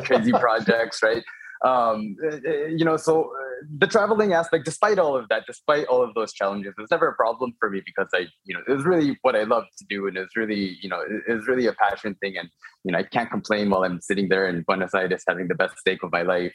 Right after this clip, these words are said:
Speaker 1: <laughs> right?
Speaker 2: Right.
Speaker 1: So, um, uh, you know, that, that part was less, I think, what, what kind of spurred things for me. But really, I think that the number one thing, and I think this is always something that I had a,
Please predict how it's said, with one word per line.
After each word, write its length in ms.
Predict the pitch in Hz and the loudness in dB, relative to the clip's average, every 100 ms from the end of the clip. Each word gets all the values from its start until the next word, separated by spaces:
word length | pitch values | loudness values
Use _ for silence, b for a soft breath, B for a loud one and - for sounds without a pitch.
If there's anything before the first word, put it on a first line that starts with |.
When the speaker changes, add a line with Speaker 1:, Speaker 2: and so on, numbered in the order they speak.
| - | -6
Speaker 1:
<laughs> 60 | |
right? 140 | 101 - - | -6 -4 0
Speaker 2:
Right. 560 | 92 98 110 110 101 78 76 B | 2 4 6 4 2 -2 -8 B
Speaker 1:
So, 60 | 127 | 2
um, 440 | 127 120 113 107 - B B B 123 | 4 2 0 -8 -14 B B B -6
uh, 280 | 147 160 185 196 427 - 202 | -4 -4 -4 -8 -10 -8 -2
you 100 | 190 | 0
know, 80 | |
that, 180 | 180 220 165 | 2 2 2
that 180 | 226 233 | 2 2
part 180 | 240 | 0
was 240 | 214 170 139 | 0 -4 -6
less, 340 | 170 180 180 - | -2 -2 -4 -6
I 60 | 147 | -4
think, 200 | 165 156 | -4 -2
what, 260 | 139 139 - | 2 2 0
what 300 | 127 127 127 - _ _ - | -4 0 0 -4 _ _ -12
kind 160 | 131 | -6
of 100 | 123 | -4
spurred 640 | - - 135 135 135 123 117 - | -6 -6 -2 0 0 -4 -12 -6
things 340 | 127 123 - - | -4 -4 -8 -6
for 100 | 123 | -2
me. 220 | 120 120 - 104 | 0 -2 -4 -2
But 120 | 135 | 0
really, 260 | 180 202 190 | 2 2 2
I 60 | |
think 240 | 156 139 - | 2 -4 0
that 160 | 127 123 | 0 0
the 80 | 123 | 0
number 240 | 170 208 185 | 0 2 2
one 200 | 139 120 | 0 0
thing, 280 | 117 110 107 | -2 -2 -2
and 100 | 101 | -2
I 40 | 110 | -2
think 200 | 131 - | -4 -2
this 140 | 180 | 0
is 100 | 196 | 2
always 440 | 156 151 165 185 170 | 2 4 4 2 2
something 380 | 147 135 139 120 | -2 0 -2 0
that 120 | 120 110 | 0 0
I 160 | 110 101 _ _ - | -2 -4 _ _ -10
had 260 | - 143 | -2 0
a, 80 | 135 | 0